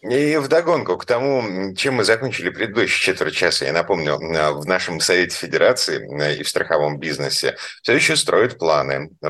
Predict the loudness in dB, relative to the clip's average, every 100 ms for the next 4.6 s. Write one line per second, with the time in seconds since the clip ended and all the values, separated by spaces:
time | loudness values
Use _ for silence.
0 | 2 4 4 4 2 2 2 0 0 -4
1 | -2 -2 -2 -2 0 2 2 0 -2 -4
2 | -2 0 0 0 0 0 0 -2 2 2
3 | 2 -2 -4 0 0 0 0 0 -2 -4
4 | -10 -12 -6 -2 -2 -2